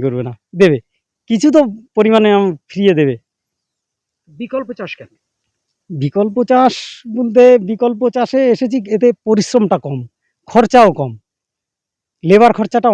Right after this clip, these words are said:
Speaker 1: অনেক কম। একবার গাছটা তৈরি হয়ে গেলে তারপরে কিন্তু এই যে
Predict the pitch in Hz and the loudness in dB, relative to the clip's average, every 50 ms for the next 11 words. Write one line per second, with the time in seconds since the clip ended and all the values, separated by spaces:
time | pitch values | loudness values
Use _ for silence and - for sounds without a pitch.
0 | 190 202 240 262 - - _ 165 139 123 113 - _ _ _ _ _ _ - 196 | 2 4 4 2 2 0 _ -14 -14 -14 -16 -20 _ _ _ _ _ _ -10 -8
1 | 190 190 254 240 185 208 208 - - 254 220 - 233 233 214 254 247 254 269 269 | -2 0 0 0 2 0 -2 -2 -4 -6 -4 -2 0 2 4 6 6 6 6 6
2 | 269 262 214 254 233 202 240 240 220 247 240 247 247 233 220 254 _ _ _ _ | 4 2 0 -2 -4 -4 -4 -6 -4 -4 -4 -4 -6 -6 -8 -12 _ _ _ _
3 | _ _ _ _ _ 220 226 202 220 | _ _ _ _ _ -6 0 0 0